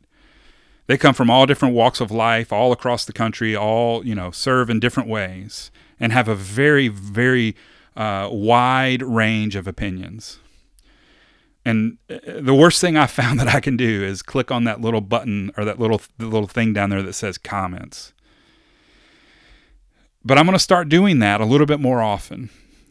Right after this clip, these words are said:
because here's what I'm gonna, I'm committing to doing.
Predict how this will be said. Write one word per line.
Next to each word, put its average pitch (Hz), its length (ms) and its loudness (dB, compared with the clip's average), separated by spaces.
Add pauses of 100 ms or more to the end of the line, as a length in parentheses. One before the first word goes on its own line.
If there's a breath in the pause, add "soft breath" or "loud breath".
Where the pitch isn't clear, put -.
(260 soft breath)
because 113 300 -2
here's 208 260 0
what 214 100 4
I'm 180 160 4
gonna, 160 320 0
I'm 127 100 -2
committing 151 520 2
to 127 100 -2
doing. 104 500 -6